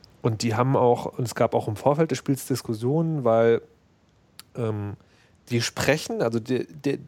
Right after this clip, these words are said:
der Werbesprech selber spricht von Mechanical Apartheid.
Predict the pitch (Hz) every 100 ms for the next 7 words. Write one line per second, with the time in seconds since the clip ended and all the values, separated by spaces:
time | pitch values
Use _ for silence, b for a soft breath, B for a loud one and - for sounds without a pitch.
0 | _ 135 120 113 127 170 - 143 - 123
1 | 143 151 - 135 - 123 123 - 143 156
2 | 143 - - - 123 135 - - -